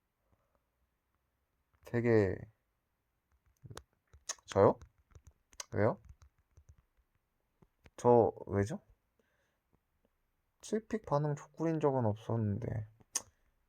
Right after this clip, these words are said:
이 픽이 너무 시민 같아서요. 시민 같아서. 이, 칠 둘 다 시민이라고는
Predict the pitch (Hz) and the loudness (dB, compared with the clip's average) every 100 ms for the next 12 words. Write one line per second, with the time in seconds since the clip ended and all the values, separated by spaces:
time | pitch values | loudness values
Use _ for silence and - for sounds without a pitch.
0 | _ _ _ _ 127 156 - 208 175 147 | _ _ _ _ -8 -6 -4 -2 2 2
1 | 123 104 - - 117 165 165 220 220 135 | 4 2 -2 2 4 4 2 2 4 4
2 | - 101 101 95 104 - - - - _ | 4 -2 -2 -4 -8 -16 -20 -20 -20 _
3 | _ - - - 185 190 113 98 - - | _ -20 -16 -6 -2 2 0 0 -10 -12
4 | - - - - - - - - - _ | -20 -20 -20 -20 -20 -20 -20 -20 -20 _
5 | _ _ _ _ _ _ _ _ _ _ | _ _ _ _ _ _ _ _ _ _
6 | _ - - - - 170 - 233 208 - | _ -20 -18 -12 -8 -6 2 4 4 4
7 | 156 185 185 208 175 135 - 190 190 180 | 2 6 12 12 12 12 6 -2 -2 0
8 | 165 147 131 123 120 120 117 117 113 107 | 0 2 4 4 2 2 2 4 4 2
9 | 95 95 | 0 -4